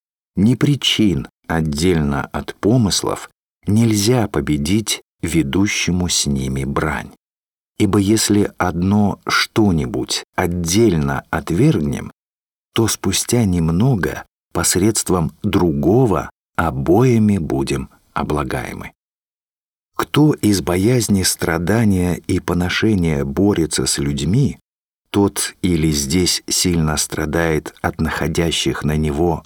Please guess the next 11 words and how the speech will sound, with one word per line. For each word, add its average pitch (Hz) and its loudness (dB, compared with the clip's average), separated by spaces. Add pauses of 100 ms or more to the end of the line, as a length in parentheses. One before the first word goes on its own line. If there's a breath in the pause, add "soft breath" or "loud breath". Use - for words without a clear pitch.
злоключений, 73 -2 (600)
или 143 4
в 98 0
будущем 95 0
веке 90 -2 (160)
мучится 71 -2 (100)
без 76 -2
милости. - -6 (1120)
Кто 139 2
желает 127 2
отклонить 104 0